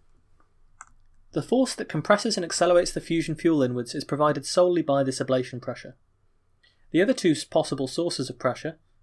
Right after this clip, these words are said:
plasma pressure, generated by the thermal motion of this carbon-hydrogen plasma that's confined between the casing and the fuel capsule,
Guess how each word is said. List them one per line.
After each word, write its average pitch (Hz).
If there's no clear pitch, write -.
plasma 123
pressure, 180
generated 123
by 120
the 117
thermal 127
motion 120
of 123
this -
carbon-hydrogen 123
plasma 127
that's 135
confined 127
between 123
the 123
casing 127
and 117
the 113
fuel 135
capsule, 135